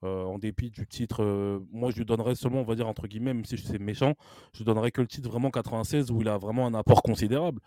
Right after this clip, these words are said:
Mais, euh, il est, il est à l'image justement du Milan A C qui, qui s'effondre. Mais malheureusement, euh, on va dire il y a ses stats qui peuvent plus ou moins le sauver.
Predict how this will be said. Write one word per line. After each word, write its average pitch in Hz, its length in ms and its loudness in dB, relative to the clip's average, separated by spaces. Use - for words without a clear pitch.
Mais, 101 240 -2
euh, 95 200 -2
il 117 300 -2
est, 151 280 4
il 113 160 -4
est 139 100 2
à 113 120 -2
l'image 131 340 0
justement 117 400 -2
du 113 120 -6
Milan 107 200 -2
A 107 80 0
C 143 140 -6
qui, 98 180 -16
qui - 140 -20
s'effondre. 147 440 -4
Mais 98 60 -4
malheureusement, 101 640 4
euh, 98 120 -2
on 95 140 -4
va 113 80 0
dire 127 140 2
il 117 60 4
y - 20 2
a 107 40 2
ses - 140 -4
stats - 220 2
qui - 120 -10
peuvent 139 240 10
plus 139 260 2
ou 135 40 4
moins 131 140 4
le 123 60 2
sauver. 143 460 4